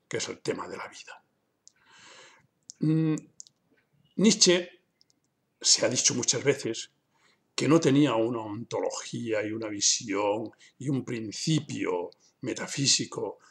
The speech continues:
del, de su pensamiento. Y esto es completamente falso. Por debajo de sus metáforas, por debajo de sus imágenes,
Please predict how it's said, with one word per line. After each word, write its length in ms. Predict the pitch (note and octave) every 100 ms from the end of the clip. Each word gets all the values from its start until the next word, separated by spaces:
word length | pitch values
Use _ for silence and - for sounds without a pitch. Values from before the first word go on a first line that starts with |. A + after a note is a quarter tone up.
| _ -
del, 460 | A2 F#2+ F#2 F#2 F2 G2 F#2+ F#2+ - -
de 100 | A#2
su 140 | -
pensamiento. 640 | - A#2+ A2+ C#3 A2+ - - _ _ - -
Y 80 |
esto 160 | C#3+ -
es 80 | D#3
completamente 720 | C#3 - B2+ B2 A#2 G#2 -
falso. 380 | - - - - _ _ _ _ _ - - - -
Por 160 | - C#3+
debajo 640 | D3 G3 - F3 - - _ - _ _
de 200 | - C#3
sus 840 | B2 - C3+ A#2+ A2 A2 - - _
metáforas, 640 | - E3+ F#3 F3+ C#3+ C3+ D3 - _ _ _
por 160 | - B2
debajo 380 | A#2 C3 - D3
de 100 | C#3+
sus 240 | - -
imágenes, 640 | B2+ C#3+ - A#2+ C3+ -